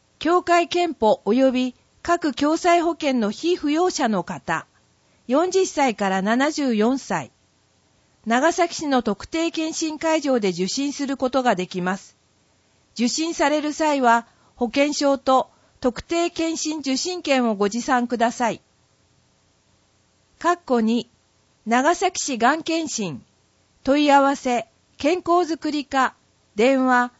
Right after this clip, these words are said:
八二九の一一五四。肺がん、大腸がん、胃がん、子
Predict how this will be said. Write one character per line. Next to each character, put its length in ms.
八 360
二 300
九 300
の 320
一 340
一 240
五 300
四。 280
肺 320
が 220
ん、 80
大 260
腸 340
が 160
ん、 140
胃 160
が 220
ん、 100
子 180